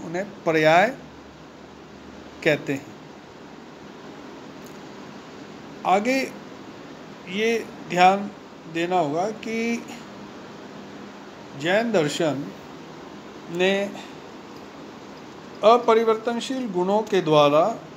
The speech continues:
इस द्रव्य की नित्यता का वर्णन किया है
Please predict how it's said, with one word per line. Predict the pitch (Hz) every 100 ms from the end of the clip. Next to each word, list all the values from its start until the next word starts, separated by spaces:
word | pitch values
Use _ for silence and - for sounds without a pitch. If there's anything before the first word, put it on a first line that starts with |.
| - - - -
इस | 202 175
द्रव्य | 190 196 208 240
की | 240 247 247 240 - - 156
नित्यता | 165 165 - 202 202 170 131 - - - - - - - - -
का | 160
वर्णन | 147 156 170 196 208 202
किया | 208 208
है | 202